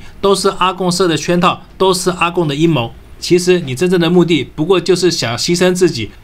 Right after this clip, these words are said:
来揭发老共用这种阴谋故意要陷害外国艺人的圈套。或是你干脆就告诉大家说，其实你真正的身份就是美国派驻加拿大到大陆的零零七，而你为什么要跟那些女孩子上床？其实最大的目的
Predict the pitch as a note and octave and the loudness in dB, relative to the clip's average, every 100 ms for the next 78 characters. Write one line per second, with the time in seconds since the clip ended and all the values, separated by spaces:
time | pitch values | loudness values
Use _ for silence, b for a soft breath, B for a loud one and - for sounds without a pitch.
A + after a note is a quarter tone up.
0 | - - C3+ D#3+ E3 F#3 F3+ F3+ C3+ A#2+ | -20 -12 -6 -2 2 2 2 2 0 0
1 | F3 E3 F#3 F3 F#3+ C#3+ B2+ E3+ F3 D3 | 0 2 0 2 2 0 -2 0 0 2
2 | C#3 G#3 G3 F3+ F3 - G#3 F3+ F3+ E3 | 0 2 4 4 2 0 -2 -2 -2 -2
3 | F3+ D#3+ D3+ D#3 F3+ D3+ D3 C#3 E3+ F3 | -2 -2 -2 0 0 0 -2 -2 0 0
4 | - - - - - - - - F#3+ F3+ | -2 -8 -20 -20 -20 -20 -20 -2 0 0
5 | D3+ A#2 E3 F3 E3+ D#3+ D3+ E3 D3+ D#3+ | -2 -2 -2 -2 0 -2 0 -2 -2 -2
6 | D#3+ D3+ D3+ D#3+ D3+ - - F3 F#3 D#3 | 0 0 0 0 -2 -4 0 2 0 -2
7 | A2+ F3 F3+ F3 D3+ E3+ F3 F3+ F3+ B | -2 -2 0 0 0 0 2 0 -4 B
8 | - G3 F3+ F3 C3+ A2+ C#3 D#3 F3+ F3 | -2 0 0 -2 -2 -2 -2 0 0 2
9 | E3 E3+ D#3+ D3 D#3+ D#3+ D#3 D3+ E3+ D#3+ | 2 0 0 0 -2 0 -2 -2 -2 -2
10 | D3+ C#3 C3+ D#3 E3+ E3 - F3 E3+ B | -2 -2 -2 2 2 2 2 0 0 B
11 | - - - - D3+ F#3 D#3 F#3 E3 D3 | -20 -18 -18 -8 0 2 4 2 2 -2
12 | D#3 F3+ F3+ D#3 F3 D3 A#2+ C#3 D3+ F3+ | 0 2 2 2 0 0 -2 -2 -2 -2
13 | D3 C3+ C3+ - D3 D#3 F#3 F3 D#3 E3+ | -2 -4 -6 -6 -4 -2 0 0 0 0
14 | E3 D#3 C#3+ | 2 0 -2